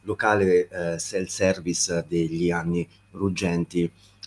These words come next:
eh, degli Stati Uniti, gli anni venti, cosiddetti Roaring Twenties. La donna, come vedete, è truccata, è molto elegante e fissa la sua tazzina in un'atmosfera di solitudine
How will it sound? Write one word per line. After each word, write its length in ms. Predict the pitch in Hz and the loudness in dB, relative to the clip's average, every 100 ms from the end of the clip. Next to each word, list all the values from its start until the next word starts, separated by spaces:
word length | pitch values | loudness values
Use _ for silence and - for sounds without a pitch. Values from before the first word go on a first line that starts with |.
| - | -8
eh, 920 | 92 85 82 80 80 82 80 80 76 73 | -2 0 0 -2 -2 -4 -6 -10 -14 -4
degli 300 | 90 80 82 | -2 -2 -6
Stati 280 | - 82 87 | -6 -6 -4
Uniti, 320 | 80 67 76 | -4 -4 -8
gli 100 | 85 | -4
anni 200 | 85 85 | 0 2
venti, 340 | 87 78 78 | 0 0 -8
cosiddetti 600 | 80 82 82 85 - 85 87 | -10 -8 -4 -4 -2 -4 -4
Roaring 800 | 85 85 82 82 80 80 80 - | -2 0 2 0 -2 -4 -6 -6
Twenties. 920 | 92 76 73 76 64 - - - 69 _ - - - _ _ | -12 -12 -12 -16 -16 -10 -8 -8 -12 _ -20 -20 -20 _ _
La 100 | 98 | -2
donna, 400 | 98 131 143 104 | 8 8 10 6
come 220 | 95 90 90 | 2 0 2
vedete, 320 | 87 98 87 | 2 2 0
è 40 | |
truccata, 520 | - 82 101 104 95 | -4 -2 2 4 2
è 40 | 82 | 0
molto 260 | 87 85 | -2 0
elegante 640 | 85 87 101 92 87 82 - _ _ _ _ | 0 2 4 4 0 -4 -8 _ _ _ _
e 340 | - 101 95 95 | -2 4 4 4
fissa 340 | 156 160 110 | 0 0 2
la 80 | 95 | 2
sua 240 | 87 110 98 | 2 2 0
tazzina 1000 | 101 - - 123 123 101 85 82 80 - | 0 -4 0 2 4 2 2 -2 -6 -10
in 140 | 95 95 | -4 0
un'atmosfera 640 | 98 92 98 - 107 98 | 0 0 -4 -2 0 0
di 80 | 90 | 0
solitudine 720 | 85 92 90 117 95 87 80 | -2 -4 -2 0 2 2 0